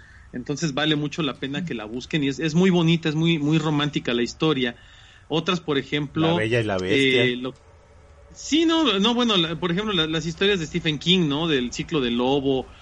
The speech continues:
Speaker 2: Cuyo.
Speaker 1: este, Carval, de Miguel Fernández Pacheco, efectivamente, La Bella y la Bestia es una, es una, prácticamente una <laughs> historia de una especie de licántropo, ¿no? De un ser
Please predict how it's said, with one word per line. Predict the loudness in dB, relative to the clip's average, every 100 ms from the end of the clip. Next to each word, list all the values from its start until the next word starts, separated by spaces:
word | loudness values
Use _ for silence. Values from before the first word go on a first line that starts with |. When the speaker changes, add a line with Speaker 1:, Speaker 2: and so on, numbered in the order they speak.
| -4
Speaker 2:
Cuyo. | 0 2 4 4 4
Speaker 1:
este, | 2
Carval, | -2 -2 -2 -2
de | -2
Miguel | -4 -8 -10
Fernández | -8 -8 -6 -8
Pacheco, | -10 -8 0 0 0
efectivamente, | -6 0 0 2 0
La | 0
Bella | 2 2
y |
la | 0 0
Bestia | 0 0 -2 -2 0 -2 -10 -20 -20 -12
es | -10 -6
una, | -4 -4 -6
es | -8
una, | -4 -2 0 -2 -6 -8
prácticamente | -8 -6 -8 -6 -4 -4 -2
una | -2 0
<laughs> |
historia | -2 -2 0 0
de |
una | -2 -4
especie | -6 -6 -4 -4
de | -4
licántropo, | -4 -4 -4 -6 -10 -10
¿no? | -8 -4
De | -4
un | -4
ser | -2 -4